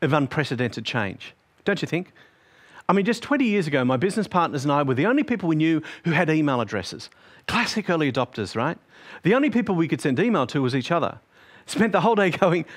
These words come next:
"Can I borrow your pencil?" Send. Did you get it?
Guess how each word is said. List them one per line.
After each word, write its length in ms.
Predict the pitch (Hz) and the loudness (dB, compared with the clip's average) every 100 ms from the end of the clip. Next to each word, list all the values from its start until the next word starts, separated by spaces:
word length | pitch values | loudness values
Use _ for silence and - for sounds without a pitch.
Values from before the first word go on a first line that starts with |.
| - | -12
"Can 120 | - 185 | -2 0
I 40 | |
borrow 160 | 185 226 | 2 0
your 140 | 135 | 0
pencil?" 440 | - 160 - 330 - - _ | -2 -4 -2 -6 -6 -20 _
Send. 440 | - - 214 117 - _ _ _ _ _ | -8 -2 0 0 -4 _ _ _ _ _
Did 80 | - | -8
you 40 | 120 | 0
get 160 | 170 | 2
it? 160 | 277 | 2